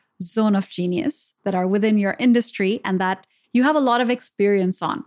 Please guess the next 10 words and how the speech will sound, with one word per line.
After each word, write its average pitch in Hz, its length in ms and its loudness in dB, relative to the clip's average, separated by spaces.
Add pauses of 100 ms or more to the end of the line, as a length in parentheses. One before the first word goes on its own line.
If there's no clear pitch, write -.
(120)
That 262 180 -4
way 285 60 4
you 269 160 6
can 247 340 0 (180)
bring 240 360 4
in 220 240 4
your 190 120 2
stories. - 720 -4 (760)
And 214 160 2
then 262 440 4